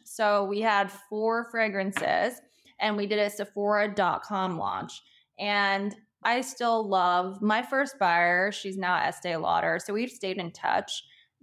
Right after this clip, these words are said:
They were such great partners in that they understood that maybe I was strong in product and concept and act-, and actual scent, but had no idea, like, how this <laughs> business is actually run. And so in the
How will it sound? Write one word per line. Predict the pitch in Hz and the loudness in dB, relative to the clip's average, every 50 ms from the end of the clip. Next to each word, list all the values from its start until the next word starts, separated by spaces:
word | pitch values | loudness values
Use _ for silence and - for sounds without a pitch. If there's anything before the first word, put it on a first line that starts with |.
| 202 - | -12 -8
They | 226 233 240 262 302 | -6 -4 -2 -2 -2
were | 311 349 370 381 359 | 0 0 0 0 0
such | 359 - - - - - - 247 254 262 262 262 - - - | -2 -6 -12 -12 -6 0 2 2 2 2 0 -2 -8 -12 -10
great | - - 202 208 208 214 - - - | -6 -2 0 0 2 0 -2 -4 -6
partners | - 226 208 196 - - 190 196 185 190 | -2 -2 -2 0 0 -2 -4 -4 -4 -6
in | 190 185 190 | -6 -2 0
that | 185 170 160 - - | 0 0 0 0 0
they | 196 202 208 - - | 0 0 0 0 0
understood | 214 214 220 220 240 226 - - - - 180 185 196 208 196 190 | 0 0 0 0 -2 -4 -6 -8 -8 -4 -2 0 0 0 0 2
that | 196 175 165 160 151 185 | 2 4 4 2 2 0
maybe | 180 185 185 185 202 208 | -2 -4 -4 -2 0 0
I | 214 185 185 | 2 2 2
was | 180 190 - | 2 0 -2
strong | - - 180 180 180 175 175 | -4 -4 -2 -2 -2 -2 -4
in | 180 165 | -8 -8
product | - 185 170 170 165 170 180 - - | -4 0 0 2 2 2 0 -2 -6
and | - 170 165 - | -16 -16 -16 -12
concept | - - 160 160 170 - - 185 175 180 - 196 | -8 -4 -4 -4 -4 -2 0 0 0 2 0 -2
and | 170 - | -6 -4
act-, | - 156 160 - - - | -4 -4 -4 -4 -4 -4
and | 170 180 156 - | -4 -4 -4 -2
actual | - 175 175 - - - 196 190 180 185 | -2 -2 -2 -4 -6 -6 -4 -4 -4 -4
scent, | - - - 185 180 185 185 185 | -6 -2 0 0 2 2 0 0
but | - 180 180 | 0 0 2
had | 190 196 196 | 2 0 -2
no | 196 202 208 208 208 208 | -2 0 2 4 4 4
idea, | 202 196 185 185 170 165 170 175 170 170 - - | 4 2 0 -2 -2 -2 0 2 2 0 0 0
like, | 180 180 | -2 -2
how | - - 196 185 170 | -2 -2 -2 -2 0
this | - 311 277 220 | 0 0 0 0
<laughs> | |
business | 196 - 349 - 381 392 392 381 - 403 339 - - - - | 0 0 2 2 4 4 4 2 2 2 0 0 -2 -2 -2
is | 359 339 254 262 | 0 0 2 2
actually | 240 233 240 269 - - 247 226 226 220 | 2 2 2 0 -2 -2 0 0 0 0
run. | 220 214 220 226 220 208 208 202 202 202 - - - - - - _ _ _ - | 0 0 2 2 2 2 2 0 0 -4 -6 -14 -20 -20 -20 -20 _ _ _ -4
And | - 240 247 247 240 233 233 | -2 0 2 2 2 2 2
so | 233 247 240 240 | 2 2 2 2
in | 233 | 2
the | 226 226 | 2 0